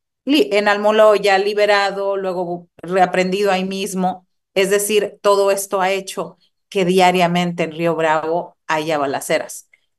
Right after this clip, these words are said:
La familia ayer mismo decía, "Tenemos miedo, pero tenemos más miedo que se quede en la impunidad y que el nombre de nuestro hijo se quede en el olvido".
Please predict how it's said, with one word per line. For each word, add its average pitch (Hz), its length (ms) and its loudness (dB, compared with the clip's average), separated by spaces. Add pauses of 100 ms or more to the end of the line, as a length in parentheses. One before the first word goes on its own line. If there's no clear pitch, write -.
La 175 160 2
familia 175 480 2
ayer 165 280 0
mismo 170 400 -6
decía, 160 580 -4
"Tenemos 151 440 -6
miedo, 240 420 2 (540)
pero 170 220 -2
tenemos 165 440 -4
más 165 220 -4
miedo 156 280 0
que 170 120 -4
se 160 120 -6
quede 156 200 -2
en 147 60 0
la 156 60 -2
impunidad 160 680 -2
y 165 140 -4
que 170 80 -2
el 165 80 -2
nombre 160 320 0
de 160 100 2
nuestro 151 440 -6
hijo 143 420 -4
se 175 240 -2
quede 151 180 -2
en 147 100 -4
el 143 140 0
olvido". 143 460 -4